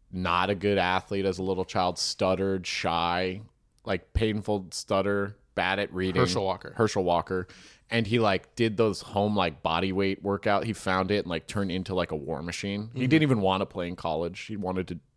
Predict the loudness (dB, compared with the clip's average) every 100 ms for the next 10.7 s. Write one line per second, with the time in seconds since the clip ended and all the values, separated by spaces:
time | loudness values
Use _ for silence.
0 | _ 2 2 0 -2 -2 -2 -2 -2 0
1 | 0 0 -2 0 -4 -4 _ -12 -10 -8
2 | -12 _ 0 0 0 0 0 2 2 2
3 | 2 0 -2 -2 0 4 4 2 -6 2
4 | 2 4 4 4 2 0 0 -4 -2 0
5 | 0 0 0 4 6 6 2 -2 4 4
6 | 4 0 -2 4 4 6 2 2 0 2
7 | 4 4 4 4 2 -2 2 2 2 -2
8 | -2 -2 -4 -12 -10 -8 -8 -8 -8 -6
9 | -4 -6 -8 -10 -8 -8 -10 -8 -4 -4
10 | -6 -8 -8 -10 -10 -10